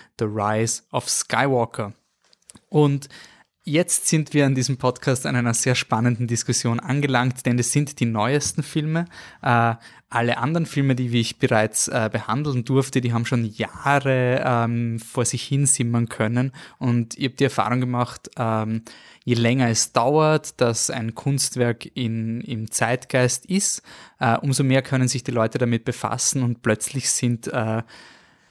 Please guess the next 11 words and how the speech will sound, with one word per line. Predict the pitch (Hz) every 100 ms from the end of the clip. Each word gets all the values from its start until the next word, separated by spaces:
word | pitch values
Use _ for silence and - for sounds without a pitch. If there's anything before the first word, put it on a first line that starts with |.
| _ _ _ _
ist | - -
kritische | 131 139 139 147 131
Auseinandersetzung | 123 123 147 156 139 139 - 139
oder | 135 120
einfach | 131 143
spannende | - 123 120 131 139
Ideen, | 127 127 113 131
die | 127
man | 123
findet, | - - 147 151 147 143
äh, | 143